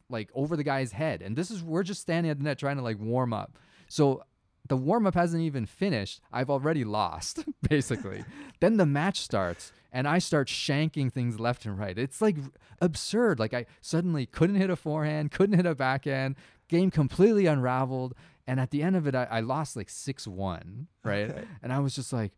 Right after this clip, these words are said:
Speaker 1: "This is terrible. Like, I hate tennis. This always happens to me at tennis." I couldn't figure out what was going on. And I had to really sit down and think about it and was like, "I guess it's all this performance anxiety,"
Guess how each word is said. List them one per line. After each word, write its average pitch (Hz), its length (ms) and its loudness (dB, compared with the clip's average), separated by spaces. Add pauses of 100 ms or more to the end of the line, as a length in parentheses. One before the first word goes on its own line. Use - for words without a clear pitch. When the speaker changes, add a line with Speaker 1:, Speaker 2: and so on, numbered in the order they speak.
(260)
Speaker 1:
"This 170 220 -4
is 107 160 -6
terrible. 127 440 -2
Like, 110 160 -10
I 143 120 -2
hate 190 320 2
tennis. 104 280 -4
This 151 160 0
always 214 360 8
happens 180 280 2
to 156 60 -8
me 135 100 -2
at 120 80 -4
tennis." 95 320 -6 (260)
I 175 80 0
couldn't 214 260 0
figure 190 260 -2
out 156 140 0
what 139 280 0
was 139 160 -6
going 135 280 -2
on. 127 280 0
And 120 120 -2
I 131 160 -2 (260)
had 170 160 -8
to 151 100 -2
really 190 360 -2
sit 170 200 -6
down 160 160 -4
and 120 100 -4
think 175 160 -4
about 113 180 -2
it 104 60 -2
and 101 100 -4
was 101 140 -8
like, 92 240 -6 (380)
"I 117 80 -6
guess 180 260 0
it's 165 140 -4
all 139 180 -2
this 135 180 -4
performance 151 540 -4
anxiety," 87 680 -8